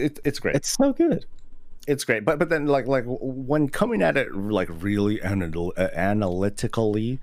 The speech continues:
Speaker 2: Mm.
Speaker 1: not so much, you know, you know, looking at it from, like, a, from a, a top end level, like,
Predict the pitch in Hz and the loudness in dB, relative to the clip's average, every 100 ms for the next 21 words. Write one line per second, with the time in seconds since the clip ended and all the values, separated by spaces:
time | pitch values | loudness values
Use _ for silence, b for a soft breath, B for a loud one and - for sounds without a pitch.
0 | B B - 92 90 95 - 170 170 151 | B B -4 0 2 2 4 4 4 4
1 | 135 139 117 123 113 107 123 127 117 104 | 4 4 4 4 4 4 2 2 2 2
2 | 113 107 98 98 101 - 104 90 85 95 | 2 2 2 0 -2 0 2 2 2 -2
3 | 90 113 107 104 95 98 101 92 90 | -2 0 0 0 0 2 2 0 0